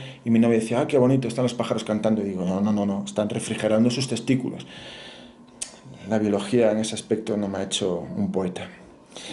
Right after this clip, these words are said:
El caso es que, claro, todo es tan, tan, tan replicarme, tan replicarme,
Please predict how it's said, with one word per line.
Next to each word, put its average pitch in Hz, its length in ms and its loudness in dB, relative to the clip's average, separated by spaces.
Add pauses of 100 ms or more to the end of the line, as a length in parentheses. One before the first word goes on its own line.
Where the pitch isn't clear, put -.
(340)
El 127 160 4
caso 170 260 4
es - 100 0
que, 165 160 2
claro, 160 280 6
todo 143 260 6
es 143 140 0
tan, 139 340 2
tan, 139 380 4
tan 147 220 4
replicarme, 131 640 2
tan 131 180 4
replicarme, 131 640 2